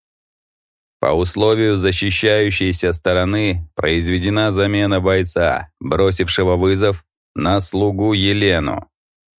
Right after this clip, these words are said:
Прошу всех посторонних покинуть арену». Я поправил ворот белой рубахи, развернулся и небрежно направился в сторону трибун.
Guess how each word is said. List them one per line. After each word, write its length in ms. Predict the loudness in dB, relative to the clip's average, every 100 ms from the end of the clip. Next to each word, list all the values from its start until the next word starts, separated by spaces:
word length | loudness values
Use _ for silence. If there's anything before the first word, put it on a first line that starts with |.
| 0
Прошу 400 | 2 2 2 0
всех 360 | 2 0 0
посторонних 800 | -2 -2 0 2 2 2 0 -2
покинуть 560 | 0 -2 -2 -2 -2 0
арену». 500 | 0 0 -2 -4 -10 _ _ _ _ -10
Я 320 | -6 -2 0
поправил 540 | 0 0 0 2 2 2
ворот 340 | 2 2 0
белой 340 | 0 2 2
рубахи, 720 | 2 0 2 0 -2 -6 -10 -12 _
развернулся 880 | -4 -2 0 0 2 0 0 0 -2
и 220 | -2 -2
небрежно 640 | 0 0 0 2 2 0 0
направился 600 | 0 0 0 0 -2 -4
в 40 |
сторону 440 | 0 2 2 0 -2
трибун. 460 | -2 0 -2 -4